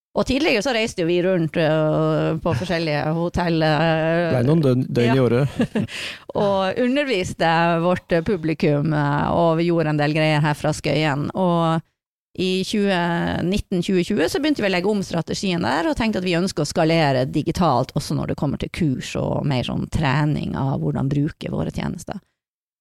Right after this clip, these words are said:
Speaker 1: Så, øh, i disse dager så jobber vi faktisk med å fornye hele den plattformen, og vi kommer ut i markedet nå gjennom høsten med et helt nytt læringsunivers som, øh, vi har store ambisjoner med, og som vi håper virkelig skal bli et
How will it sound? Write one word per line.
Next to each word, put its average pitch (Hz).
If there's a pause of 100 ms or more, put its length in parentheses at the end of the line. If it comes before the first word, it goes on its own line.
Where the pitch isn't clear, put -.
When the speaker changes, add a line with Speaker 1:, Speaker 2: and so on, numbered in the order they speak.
(240)
Speaker 1:
Så, - (160)
øh, 185 (260)
i 233
disse 302
dager 185
så 175
jobber 208
vi 165
faktisk 170
med 156
å 160
fornye 190
hele 170
den 156
plattformen, 147
og 156
vi 185
kommer 202
ut 170
i 143
markedet 143
nå 151
gjennom 147
høsten 151
med 143
et -
helt 160
nytt 160
læringsunivers 160 (580)
som, 160
øh, -
vi 165
har -
store 226
ambisjoner 156
med, 151
og 151
som 170
vi 170
håper 196
virkelig -
skal -
bli 151
et -